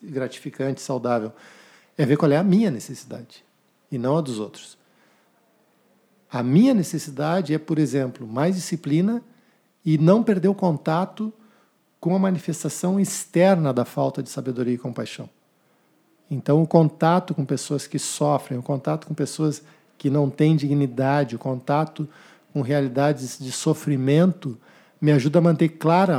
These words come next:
a minha motivação e o meu compromisso com os votos. O risco aqui que eu vejo que acontece com muitas pessoas é se identificar com esse sofrimento e tentar trazer pra si e não reconhecer os seus méritos.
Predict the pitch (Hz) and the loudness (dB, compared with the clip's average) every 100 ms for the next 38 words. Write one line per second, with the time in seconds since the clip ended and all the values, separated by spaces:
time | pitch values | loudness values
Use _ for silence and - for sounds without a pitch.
0 | 127 139 135 139 131 - 135 - - 107 | -2 -4 -2 -2 -4 -4 -6 -4 -6 -8
1 | - _ _ 147 131 139 143 135 127 123 | -10 _ _ 0 2 4 2 2 0 -2
2 | - 143 117 120 110 - - - _ _ | -4 -4 -2 -2 -2 -6 -16 -16 _ _
3 | _ _ _ _ _ _ _ 156 120 170 | _ _ _ _ _ _ _ 2 6 4
4 | 165 170 - 175 - 139 131 139 - 123 | 4 0 0 -2 0 2 2 0 -2 -10
5 | - 127 139 135 143 - 147 139 - 123 | -8 -4 -2 2 0 0 -4 -4 -4 -6
6 | - 165 190 143 - - - - _ 135 | -2 2 2 2 -4 -20 -20 -20 _ -6
7 | - 151 156 - 156 - 185 202 185 - | -2 0 0 -2 -4 0 2 2 0 0
8 | 147 - 135 151 - 180 165 160 156 127 | -4 0 0 0 -2 -4 -2 0 2 2
9 | 139 185 - - 139 - _ _ - 135 | 2 0 -2 0 -2 -2 _ _ -2 2
10 | 143 139 147 135 - 170 - 185 170 131 | 2 2 0 -4 -2 -2 2 2 2 0
11 | 110 - - - - | -4 -6 -12 -20 -20